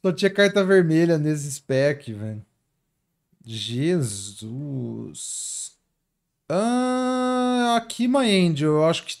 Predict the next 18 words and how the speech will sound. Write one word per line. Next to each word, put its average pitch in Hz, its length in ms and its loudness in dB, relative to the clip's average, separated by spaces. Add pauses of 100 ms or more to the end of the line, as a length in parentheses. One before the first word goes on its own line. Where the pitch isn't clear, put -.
talvez 175 340 4
você 208 140 -2
foi 190 260 0
na 180 300 2
sugestão 151 760 -2
do, 127 240 0
do 113 160 -10
Draft 127 360 -4
Monster, 123 440 -4
botou 120 300 -4
uma 123 60 -2
montanha 123 460 -4
a - 20 -4
mais, 110 400 -4
um 113 80 -8
pântano 113 420 -8
a 107 60 -8
menos. 117 760 -8